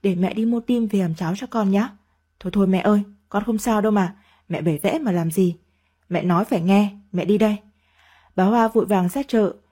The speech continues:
Bình ngồi nhìn vợ và nói, "Không sao đâu, mẹ sốt ruột nên mẹ nói em thôi, đừng giận nhé." Chị Hà gật đầu. Tôi mới nói, "Mà có mỗi chuyện nhỏ đấy mà mẹ anh gay gắt thế hả?"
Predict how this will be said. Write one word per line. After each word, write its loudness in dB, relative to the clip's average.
Bình 2
ngồi 4
nhìn 0
vợ -2
và -2
nói, -2
"Không -2
sao -2
đâu, 2
mẹ 0
sốt -4
ruột 0
nên 2
mẹ -2
nói 0
em 0
thôi, 0
đừng -2
giận -4
nhé." 2
Chị -2
Hà 0
gật -4
đầu. 2
Tôi 0
mới 2
nói, 0
"Mà -2
có -2
mỗi -2
chuyện 0
nhỏ 2
đấy -2
mà 2
mẹ 2
anh -2
gay 0
gắt -4
thế -2
hả?" 0